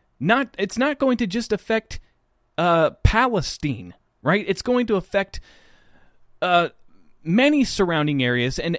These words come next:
everybody that drinks the drinking water supplied by the Ohio River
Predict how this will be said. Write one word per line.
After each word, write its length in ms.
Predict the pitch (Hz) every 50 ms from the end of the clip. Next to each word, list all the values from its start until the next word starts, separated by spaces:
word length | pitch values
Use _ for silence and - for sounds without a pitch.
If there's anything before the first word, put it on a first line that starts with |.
| _ -
everybody 720 | 185 233 277 262 311 254 185 156 143 139 151 165 180 175 _ _ _ _ -
that 240 | - 185 208 180 156
drinks 640 | - - 170 269 302 254 220 - - - - - - _ _ - -
the 180 | 127 196 220
drinking 440 | 190 147 - 247 294 262 - 190 175
water 200 | 160 151 156 175
supplied 500 | 165 - - 180 - - 208 220 233 190
by 140 | 165 185 190
the 160 | 185 202 196
Ohio 380 | 202 185 143 160 165 170 180 185
River 440 | 170 165 262 330 254 156 110 -